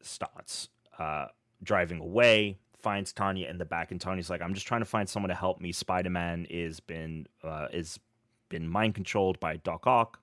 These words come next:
all these things. And Tanya's, uh,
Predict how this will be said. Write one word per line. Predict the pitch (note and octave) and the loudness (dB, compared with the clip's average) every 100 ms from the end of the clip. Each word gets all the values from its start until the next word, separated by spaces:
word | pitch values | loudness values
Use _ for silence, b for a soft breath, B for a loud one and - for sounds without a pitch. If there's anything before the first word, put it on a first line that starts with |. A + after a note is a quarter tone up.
| _ | _
all | F2+ E2+ | -6 -6
these | E2 - | -6 -8
things. | F2+ F2 F2 - B B B B B B B - | -6 -6 -8 -12 B B B B B B B -10
And | F2 F2 | -6 -6
Tanya's, | - G2 G2 F#2 F2 F2 - - _ _ _ _ _ _ _ _ _ _ | -2 0 2 0 0 -2 -10 -16 _ _ _ _ _ _ _ _ _ _
uh, | E2+ E2+ E2 D#2+ D#2+ D#2+ D2+ | -6 -2 -2 -2 -2 -2 -4